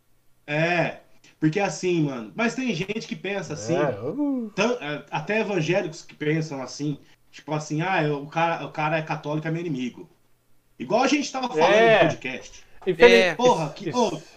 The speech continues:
Speaker 2: ô, o mundo tá, o mundo tá virando uma bosta de viver, mano.
Speaker 1: <laughs>
Speaker 2: É verdade,
Speaker 1: Não, mas
Speaker 2: cara.
Speaker 1: é, realmente, cê, cê tá certo em colo-, em, em pontuar isso aí, porque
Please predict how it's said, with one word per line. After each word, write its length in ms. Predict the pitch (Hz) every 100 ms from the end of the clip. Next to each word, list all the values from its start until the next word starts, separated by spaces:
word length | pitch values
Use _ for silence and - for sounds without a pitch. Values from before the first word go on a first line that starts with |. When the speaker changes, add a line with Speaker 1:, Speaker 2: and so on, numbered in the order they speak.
| - - -
Speaker 2:
ô, 60 |
o 40 | 208
mundo 280 | 233 294 -
tá, 200 | 285 -
o 80 | 214
mundo 280 | 180 226 269
tá 140 | 254 240
virando 260 | 247 247
uma 160 | 262 277
bosta 600 | 156 170 247 269 - 196
de 100 | 170
viver, 340 | 160 131 135
mano. 140 | 107 92
Speaker 1:
<laughs> 1400 | - 135 - - 143 - - - - - - - 120 - - - _
Speaker 2:
É 80 | -
verdade, 580 | 135 226 156 131 208 233
Speaker 1:
Não, 80 | 208
mas 160 | 151
Speaker 2:
cara. 120 | 120 143
Speaker 1:
é, 220 | 190 180
realmente, 460 | 185 226 208 220
cê, 160 | - 160 123 - - _ -
cê 160 | - 165
tá 160 | 220
certo 360 | - 202 226 226
em 40 |
colo-, 280 | 190 165 165
em, 480 | 139 139 139 131 127
em 40 |
pontuar 520 | 120 151 147 143 139 139
isso 200 | - 135
aí, 380 | 135 214 - - _ _ _ _
porque 480 | - 151 151 175 185